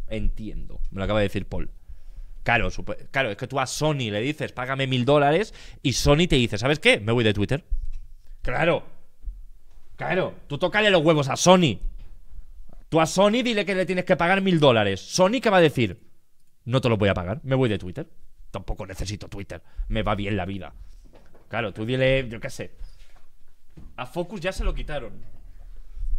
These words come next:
Auron lo tiene y Shakira no. <laughs> Ay, espectacular.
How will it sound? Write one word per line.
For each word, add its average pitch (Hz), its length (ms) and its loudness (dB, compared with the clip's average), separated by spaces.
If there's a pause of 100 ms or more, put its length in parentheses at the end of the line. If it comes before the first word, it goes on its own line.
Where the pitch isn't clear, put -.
(1000)
Auron 175 320 2
lo 151 100 2
tiene 175 240 0
y - 40 -2
Shakira 156 420 -4
no. 131 180 -6 (560)
<laughs> - 1300 -8
Ay, 101 380 -2
espectacular. 85 1120 -10